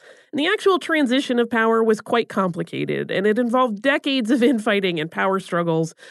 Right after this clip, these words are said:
among Alexander's military commanders, which came to be known as the Wars of the Diadochi, or the Wars of Succession.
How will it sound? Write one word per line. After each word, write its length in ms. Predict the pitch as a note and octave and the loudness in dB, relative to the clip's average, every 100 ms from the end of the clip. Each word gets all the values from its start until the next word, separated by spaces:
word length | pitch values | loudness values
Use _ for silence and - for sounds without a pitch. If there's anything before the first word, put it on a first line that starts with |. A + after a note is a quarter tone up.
| - | -6
among 400 | - G#3 B3+ C4+ | 0 4 4 4
Alexander's 640 | G#3 G#3 G3+ G3 F3 F3 G3 | 0 0 0 0 0 -2 0
military 540 | A3+ A#3 A3+ F3+ F3+ | 2 2 2 -2 -2
commanders, 580 | F3+ E3 D3+ D#3 D3+ D#3 | -2 -2 0 -2 -4 -4
which 160 | E3 - | -8 -2
came 200 | C4 C4 | -2 0
to 80 | |
be 120 | A#3 A3 | 0 0
known 420 | F3+ E3+ E3+ F3 - - | 0 0 0 -2 -8 -6
as 140 | G#3 G#3 | -6 0
the 100 | G3 | 2
Wars 400 | F3+ G3 G3 F3+ | 4 2 2 0
of 180 | G#3+ F#3 | -4 -2
the 60 | |
Diadochi, 760 | E3 D3+ F3+ G3+ G#3+ G#3+ G#3 G3+ | 0 0 0 -2 -4 -4 -2 -2
or 100 | F#3+ | -2
the 120 | F#3+ F3+ | -2 -2
Wars 360 | D#3 D#3+ D#3+ | -2 -2 -2
of 80 | D#3+ | -6
Succession. 800 | - E3+ E3+ D3 - A#2 - F#3 | -10 -6 -6 -4 -6 -8 -8 -14